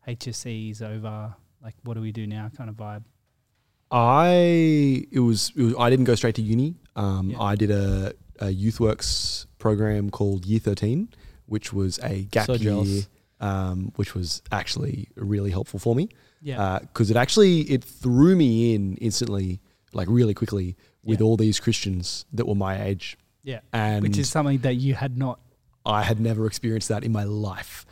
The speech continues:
Speaker 1: Yeah.
Speaker 2: Um, I had been to, like, big camps and stuff, but only for, like, a few days at a time,
Speaker 1: Yeah.
Speaker 2: never for
Speaker 3: Well, just, just to clarify, Ethan, did you have many Christian friends in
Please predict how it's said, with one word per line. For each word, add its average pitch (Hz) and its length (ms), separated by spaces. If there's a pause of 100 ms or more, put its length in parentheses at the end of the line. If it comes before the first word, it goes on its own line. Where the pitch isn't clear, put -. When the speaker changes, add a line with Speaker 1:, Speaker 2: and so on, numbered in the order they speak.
(200)
Speaker 1:
Yeah. 101 220
Speaker 2:
Um, 101 100
I 113 140
had 120 160
been 139 200
to, 127 100
like, 95 300
big 107 200
camps 107 460
and 151 100
stuff, 165 400
but 104 160
only 107 320
for, 92 240
like, 87 320
a - 80
few 101 220
days 95 260
at 98 60
a 160 60
time, 92 340
Speaker 1:
Yeah. 92 140
Speaker 2:
never 95 120
for 98 340 (180)
Speaker 3:
Well, 135 80
just, 156 140
just 170 180
to 156 60
clarify, 123 460
Ethan, 110 200
did 110 120
you 139 140
have 113 260
many 107 380 (100)
Christian 107 460
friends 101 400
in 110 320